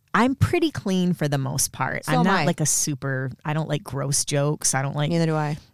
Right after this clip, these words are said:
Speaker 1: And I, I kind of, yeah, I remember that about you.
Speaker 2: I'm not like a big, like, "Let me talk about my pussy." Or
Speaker 1: Right,
Speaker 2: like,
Speaker 1: yeah,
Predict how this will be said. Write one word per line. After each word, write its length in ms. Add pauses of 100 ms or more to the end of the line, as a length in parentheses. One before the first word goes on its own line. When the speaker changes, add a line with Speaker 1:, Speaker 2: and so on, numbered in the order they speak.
Speaker 1:
And 180
I, 160
I 120
kind 240
of, 180
yeah, 140
I 40
remember 360
that 160
about 260
you. 140
Speaker 2:
I'm 180
not 260
like 160
a 80
big, 360
like, 300
"Let 180
me 80
talk 240
about 260
my 380
pussy." 480
Or 20
Speaker 1:
Right, 380
Speaker 2:
like, 180
Speaker 1:
yeah, 400